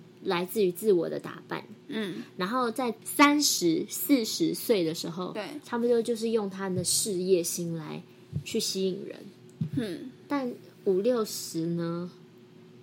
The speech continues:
Speaker 1: 就会开始臭屁了。
Speaker 2: <laughs> 你说女生吗？
Speaker 1: 嗯。我是说单身的，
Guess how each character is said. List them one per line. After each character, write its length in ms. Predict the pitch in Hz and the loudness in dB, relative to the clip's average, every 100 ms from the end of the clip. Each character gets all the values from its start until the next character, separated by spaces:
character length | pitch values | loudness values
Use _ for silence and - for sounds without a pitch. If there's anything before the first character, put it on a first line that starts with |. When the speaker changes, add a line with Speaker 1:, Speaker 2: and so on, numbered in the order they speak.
| - | -8
Speaker 1:
就 100 | 226 | -4
会 80 | 220 | -2
开 160 | 214 | -2
始 100 | 196 | -4
臭 220 | 185 190 160 | -4 -2 -2
屁 300 | - 165 - | 2 2 4
了。 160 | 226 185 220 - | 2 8 10 10
Speaker 2:
<laughs> 300 | 196 254 - | 8 6 0
你 80 | 233 | 2
说 80 | |
女 200 | 320 254 | 4 4
生 220 | 175 202 208 | 0 -2 -4
吗？ 260 | 202 190 233 | -4 -6 -8
Speaker 1:
嗯。 120 | 156 - - - - - - - - - - - - - - - - | -10 -14 -18 -20 -20 -20 -20 -20 -20 -20 -20 -20 -20 -20 -20 -18 -4
我 80 | 208 | -2
是 140 | 233 | 0
说 100 | 226 | 0
单 280 | 214 185 185 | 0 -2 -2
身 260 | 180 175 | -4 -6
的， 100 | 180 | -8